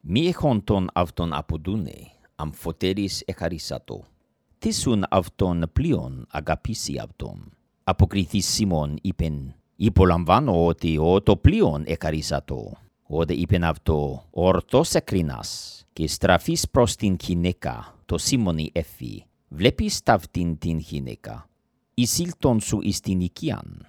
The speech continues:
ειδωρμή επί πόδα σου κέντοκας. Αυτή δε, της δάκρυσιν ευρέξεν μου τους πόδας, και τες ρήξιν αυτής εξέμαξεν. Φιλίμαμι ουκ έδωκας. Αυτή δε, αφής εισήλτον,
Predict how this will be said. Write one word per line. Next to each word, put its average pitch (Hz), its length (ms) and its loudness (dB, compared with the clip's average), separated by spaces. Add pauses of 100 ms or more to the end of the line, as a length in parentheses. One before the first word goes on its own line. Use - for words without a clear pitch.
(140)
ειδωρμή 90 760 4
επί 85 200 0
πόδα 85 320 4
σου 85 180 0
κέντοκας. - 840 -6 (120)
Αυτή 117 420 0
δε, 76 220 -2 (340)
της - 280 -4
δάκρυσιν 98 800 0
ευρέξεν 87 680 -2
μου 69 220 -4
τους - 260 -6
πόδας, - 680 -8 (120)
και 87 140 -4
τες - 220 -2
ρήξιν 101 540 -2
αυτής - 800 -10
εξέμαξεν. - 920 -6 (320)
Φιλίμαμι 104 640 -2
ουκ - 200 -12
έδωκας. - 800 -8 (100)
Αυτή 101 420 -2
δε, 64 180 -6 (280)
αφής 87 420 -4
εισήλτον, 71 800 -6